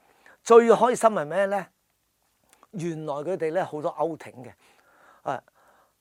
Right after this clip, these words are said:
喺維也納我見到呢，幼稚園又好，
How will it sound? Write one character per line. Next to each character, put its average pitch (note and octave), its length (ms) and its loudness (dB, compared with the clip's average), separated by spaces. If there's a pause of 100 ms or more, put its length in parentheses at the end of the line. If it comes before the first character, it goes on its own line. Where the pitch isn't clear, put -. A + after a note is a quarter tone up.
喺 A3 140 -4
維 F3+ 200 -2
也 C3+ 120 -8
納 D3+ 240 -4
我 D3+ 120 -14
見 D#3+ 220 -16
到 D3 200 -16
呢， F3 100 -18 (640)
幼 E3+ 120 -4 (140)
稚 - 180 -16
園 D3 180 -14
又 C3 180 -12
好， A2+ 300 -14